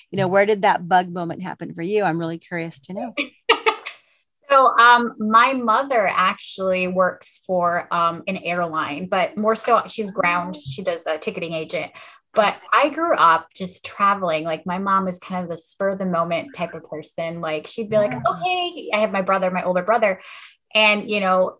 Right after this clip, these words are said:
Speaker 2: in the middle of the night, she, we'd hear some ruckus in the kitchen and my parents are talking and she's like, "Okay, kids, get up, pack. We're going to Hawaii or we're going to Italy."
Speaker 1: <laughs> Oh, geez.
Speaker 2: <laughs> Like, "Mom."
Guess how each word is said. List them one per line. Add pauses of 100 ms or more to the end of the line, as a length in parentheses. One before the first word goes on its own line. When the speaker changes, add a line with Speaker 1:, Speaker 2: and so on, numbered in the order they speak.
(120)
Speaker 2:
in
the
middle
of
the
night,
she, (260)
we'd
hear
some
ruckus
in
the
kitchen
and
my
parents
are
talking
and
she's
like,
"Okay,
kids,
get (100)
up,
pack.
We're
going
to
Hawaii
or
we're
going (100)
to (320)
Italy." (140)
Speaker 1:
<laughs>
Oh, (220)
geez.
Speaker 2:
<laughs> (440)
Like,
"Mom."